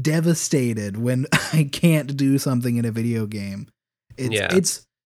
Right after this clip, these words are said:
Speaker 1: sometimes it's my Frogger water. Like, with
Speaker 2: I was
Speaker 1: the
Speaker 2: about
Speaker 1: new
Speaker 2: to say,
Speaker 1: Jedi
Speaker 2: this is
Speaker 1: game,
Speaker 2: like, yeah.
Speaker 1: with the new Jedi game, there was a few different bosses that it was just a little bit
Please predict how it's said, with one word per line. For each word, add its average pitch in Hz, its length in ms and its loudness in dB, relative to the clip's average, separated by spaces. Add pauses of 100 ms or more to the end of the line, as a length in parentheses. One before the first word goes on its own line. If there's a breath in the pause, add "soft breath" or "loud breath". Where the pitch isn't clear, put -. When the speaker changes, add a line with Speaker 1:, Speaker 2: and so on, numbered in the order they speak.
Speaker 1:
sometimes 220 420 4
it's 208 140 4
my 185 140 4
Frogger 165 440 2
water. 98 520 -6
Like, 151 320 0
with 160 320 2
Speaker 2:
I 156 80 6
was 151 140 2
Speaker 1:
the 170 80 8
Speaker 2:
about 190 180 10
Speaker 1:
new 202 60 8
Speaker 2:
to 190 80 10
say, 180 240 8
Speaker 1:
Jedi 208 100 4
Speaker 2:
this 147 160 6
is 135 100 4
Speaker 1:
game, 117 60 0
Speaker 2:
like, 147 280 2
yeah. 135 280 2 (480)
Speaker 1:
with 160 80 4
the 180 80 8
new 185 160 10
Jedi 190 320 2
game, 147 260 0
there 151 160 2
was 147 160 2
a 143 80 2
few 185 320 2
different 165 340 0
bosses 120 680 -6 (320)
that 131 340 -4
it 131 140 -4
was 127 200 -2
just 135 460 -4
a 131 100 -4
little 127 360 -2
bit 165 340 -4